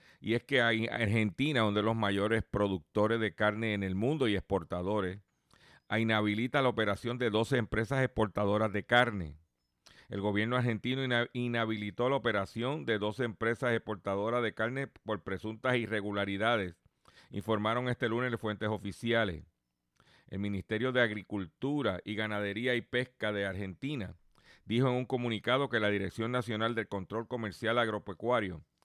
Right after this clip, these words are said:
procedió a suspender o a inhabilitar para exportar a dos empresas por irregularidades ta-, tales como no liquidar divisas o haber consignado domicilios falsos, en otras, entre otras imputaciones.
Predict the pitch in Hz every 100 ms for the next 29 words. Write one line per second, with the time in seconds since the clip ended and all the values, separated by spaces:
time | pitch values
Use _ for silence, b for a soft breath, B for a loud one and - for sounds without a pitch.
0 | B B - 113 104 98 101 131 147 -
1 | 117 113 139 - 135 131 - 135 135 135
2 | 131 120 135 127 - 101 82 - _ _
3 | b b b 113 113 110 107 101 - 139
4 | 135 120 120 127 113 117 131 139 - 113
5 | 104 110 104 104 104 110 127 131 123 131
6 | 131 - - 127 135 117 - 107 104 107
7 | 127 135 117 117 123 123 113 123 123 95
8 | 87 _ b b b 98 107 120 135 117
9 | 120 113 123 135 117 110 104 - 127 127
10 | - 135 131 110 - 101 98 107 123 131
11 | - _ - 110 107 107 120 120 101 107
12 | 104 101 107 98 80